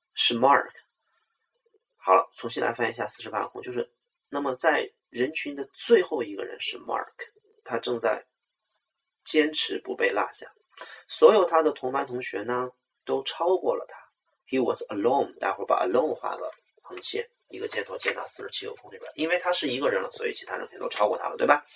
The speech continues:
他的同班同学都超过了他，他一个人在跑道上。然后呢，with 翻译成伴随着，伴随着还超过 over 翻译成超过，超过还有一半儿的距离，left 画个横线，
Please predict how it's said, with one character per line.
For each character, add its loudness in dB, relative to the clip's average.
他 4
的 8
同 0
班 2
同 -2
学 6
都 4
超 4
过 4
了 4
他， -4
他 -4
一 -4
个 4
人 2
在 -4
跑 -6
道 2
上。 -10
然 2
后 0
呢， 2
with 2
翻 -8
译 -6
成 -14
伴 -2
随 -10
着， -6
伴 2
随 -4
着 2
还 -4
超 2
过 0
over 2
翻 -8
译 -8
成 -18
超 -10
过， -4
超 2
过 0
还 -2
有 2
一 -8
半 8
儿 6
的 2
距 -8
离， -14
left 2
画 -4
个 -8
横 -14
线， -4